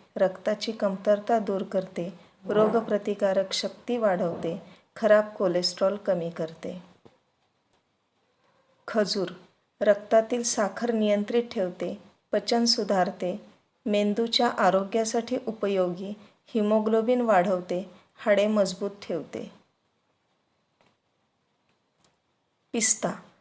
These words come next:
हृदयाचे आरोग्य सुधारते, रक्तातील साखर नियंत्रित ठेवते, रोगप्रतिकार शक्ती वाढवते, हाडे मजबूत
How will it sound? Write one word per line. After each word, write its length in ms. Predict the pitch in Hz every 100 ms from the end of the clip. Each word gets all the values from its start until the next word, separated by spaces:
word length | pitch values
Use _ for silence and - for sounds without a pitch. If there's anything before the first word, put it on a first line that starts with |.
| _
हृदयाचे 640 | 220 220 254 226 226 226 262
आरोग्य 520 | 247 202 214 208 233
सुधारते, 680 | 233 208 196 190 - 196 214 - _ -
रक्तातील 560 | 214 214 220 220 240
साखर 520 | 233 - 208 208 240 226
नियंत्रित 520 | 214 196 202 226 233 -
ठेवते, 480 | 185 175 180 196 - - _ -
रोगप्रतिकार 920 | 208 214 226 247 233 214 226 220 220 220
शक्ती 460 | - 233 - 262
वाढवते, 720 | 240 185 170 190 180 180 208 - - _ -
हाडे 340 | 233 190 220
मजबूत 480 | 233 214 190 240